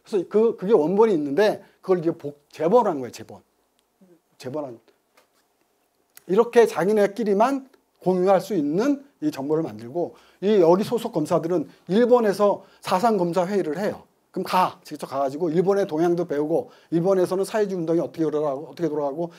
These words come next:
조선에서 조선 뭐 공산당 사건이 일어났는데 이거 어-, 이런 것들을 이제 상의하는 거 가서. 그리고 이제 나중에는 전, 이제 경제계 검사는 나중에 만들었으니까, 전쟁, 저,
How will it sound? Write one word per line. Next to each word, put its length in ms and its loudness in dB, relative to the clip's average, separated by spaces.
조선에서 420 0
조선 380 0
뭐 100 -8
공산당 380 -2
사건이 240 -6
일어났는데 400 -6
이거 120 0
어-, 80 -6
이런 220 2
것들을 220 2
이제 100 -6
상의하는 420 -6
거 80 -20
가서. 180 -20
그리고 240 4
이제 320 2
나중에는 760 0
전, 300 0
이제 240 2
경제계 380 4
검사는 600 2
나중에 280 -2
만들었으니까, 580 -2
전쟁, 460 0
저, 120 -18